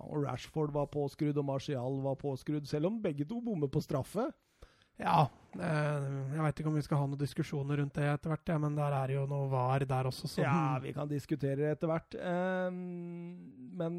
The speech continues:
Speaker 1: ja, eh, det har vel aldri skjedd, tror jeg, i Premier League-historien at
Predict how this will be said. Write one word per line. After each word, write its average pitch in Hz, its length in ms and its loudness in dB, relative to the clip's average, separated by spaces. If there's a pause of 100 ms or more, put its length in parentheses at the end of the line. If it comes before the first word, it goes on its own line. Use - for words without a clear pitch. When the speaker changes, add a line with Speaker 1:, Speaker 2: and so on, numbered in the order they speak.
(160)
Speaker 1:
ja, 165 220 4 (240)
eh, 165 720 0
det - 500 -14
har 143 140 2
vel 135 100 2
aldri 131 380 0
skjedd, 131 340 -2
tror 160 220 0
jeg, 180 160 2
i 160 80 -4
Premier 135 320 0
League-historien 139 640 -2
at 151 80 -6